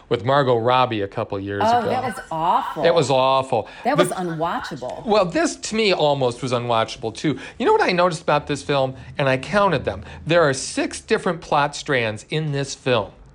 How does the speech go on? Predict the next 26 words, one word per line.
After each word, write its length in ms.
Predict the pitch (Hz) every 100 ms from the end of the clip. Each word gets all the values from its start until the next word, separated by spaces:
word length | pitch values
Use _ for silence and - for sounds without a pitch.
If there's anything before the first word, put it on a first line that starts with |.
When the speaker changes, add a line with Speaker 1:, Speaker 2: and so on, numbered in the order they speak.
| - - - - -
Speaker 1:
and 160 | 165
almost 420 | 180 208 208 185 156
none 300 | 160 208 240
of 140 | 135
them 200 | 120 113 -
are 140 | 127
developed. 680 | 120 107 117 101 - - - _ _ _
It's 200 | 156 -
like 260 | 151 143 143
this 200 | 165 160
th-, 180 | - 202
whole 180 | 165 180
thing 220 | 180 156
is 160 | 127 120
mentioned 500 | 180 262 - 247 233 - -
and 140 | 151 151
then 160 | 143
dropped, 420 | 113 123 101 -
like 140 | 123 117
the 100 | 123
fact 320 | 147 135 135
that 160 | - 131
Dad 320 | 160 190 165
had 220 | 175 165
a 20 |
mistress 640 | 135 233 247 170 165 165